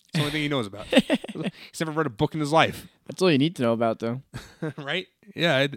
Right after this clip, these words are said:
Speaker 1: I agree. But yeah, um, anything else you wanna tag on to this episode?
Speaker 2: No, I mean, I
Speaker 1: Uh,
Speaker 2: think
Speaker 1: yeah.
Speaker 2: we kinda nailed
Speaker 1: I, I
Speaker 2: everything
Speaker 1: think
Speaker 2: that we
Speaker 1: we,
Speaker 2: needed
Speaker 1: I
Speaker 2: to.
Speaker 1: think we nailed this episode.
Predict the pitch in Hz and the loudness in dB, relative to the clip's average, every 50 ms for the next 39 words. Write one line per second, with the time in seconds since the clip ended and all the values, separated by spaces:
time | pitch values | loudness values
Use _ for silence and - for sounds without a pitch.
0 | - - 135 156 156 127 120 135 - _ _ _ _ _ _ _ _ _ _ _ | -8 -6 -6 -6 -6 -6 -8 -12 -12 _ _ _ _ _ _ _ _ _ _ _
1 | _ _ _ _ _ _ _ _ _ _ _ _ _ _ _ _ _ - 156 165 | _ _ _ _ _ _ _ _ _ _ _ _ _ _ _ _ _ -4 -2 0
2 | 175 175 165 143 131 135 139 147 147 143 143 139 135 127 - _ _ _ _ _ | 2 2 2 2 4 4 4 4 4 4 2 0 -4 -10 -14 _ _ _ _ _
3 | _ _ _ _ _ _ _ _ _ _ _ _ _ _ _ _ _ _ _ _ | _ _ _ _ _ _ _ _ _ _ _ _ _ _ _ _ _ _ _ _
4 | _ _ _ _ _ _ _ _ _ _ _ _ _ _ - - 160 190 - - | _ _ _ _ _ _ _ _ _ _ _ _ _ _ -16 -16 -16 -14 -10 -6
5 | 165 180 190 - - 156 156 156 156 139 120 98 90 82 - - _ - - 147 | -4 -4 -2 -2 -2 -4 -4 -4 -4 -4 -4 -4 -6 -10 -14 -18 _ -8 -2 -2
6 | 143 151 156 160 160 - 131 127 117 117 131 156 180 - 180 156 180 160 117 - | -2 0 -2 -4 -6 -6 -6 -6 -4 -4 -4 -4 -4 -2 -2 0 0 -2 -2 -4
7 | - _ _ _ - 143 147 151 160 190 220 202 143 135 151 170 165 - 190 214 | -10 _ _ _ -8 -4 -2 0 0 0 0 0 -2 -2 -2 -4 -4 -4 -4 -4
8 | 220 - - - - 180 190 170 135 113 202 185 170 156 143 143 147 156 156 - | -4 -6 -6 -6 -4 -2 0 0 0 0 0 2 2 2 4 4 6 6 6 6
9 | - 190 165 180 185 185 165 156 143 143 139 139 143 151 165 190 170 - 139 139 | 6 6 6 6 6 6 6 6 4 4 4 4 4 2 2 0 0 0 0 0
10 | 151 160 - 170 127 120 135 160 185 185 135 98 - 123 107 107 107 104 104 98 | 0 0 0 -2 0 0 0 0 0 -2 -2 -2 -2 -4 -4 -4 -6 -10 -10 -12
11 | 98 92 | -14 -16